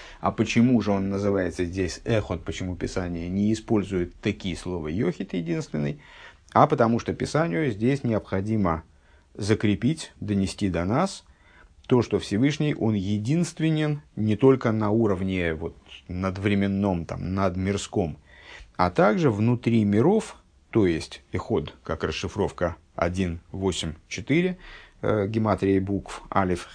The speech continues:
хес, далит, составляющих слово «эход», также внутри системы, где есть, э, восемь уровней по вертикали,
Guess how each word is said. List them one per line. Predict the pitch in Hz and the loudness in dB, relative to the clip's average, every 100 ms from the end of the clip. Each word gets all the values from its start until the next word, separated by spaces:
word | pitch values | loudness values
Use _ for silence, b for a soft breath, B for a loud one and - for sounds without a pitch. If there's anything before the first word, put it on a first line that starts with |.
| - | -4
хес, | 107 - - - | -4 -4 -10 -6
далит, | 101 95 90 - | 0 0 0 -6
составляющих | 90 98 92 95 92 | -4 -2 0 0 -2
слово | - 98 92 92 | -4 -2 0 -2
«эход», | 92 101 87 B B B B - | -2 -2 -4 B B B B 0
также | 131 120 95 101 | 4 4 2 -2
внутри | 98 107 104 123 104 | 0 0 2 2 2
системы, | 113 104 - 107 92 76 - - b b _ | -2 -4 0 0 0 -4 -10 -20 b b _
где | 92 90 95 101 | -6 -4 0 0
есть, | 95 92 87 - | 2 0 -2 -6
э, | 90 82 85 | -4 -2 -2
восемь | 90 110 101 101 | 0 -2 -2 -2
уровней | 95 87 87 | -2 -2 -2
по | 85 | -2
вертикали, | 90 85 98 90 82 78 | -2 -2 -4 0 0 -2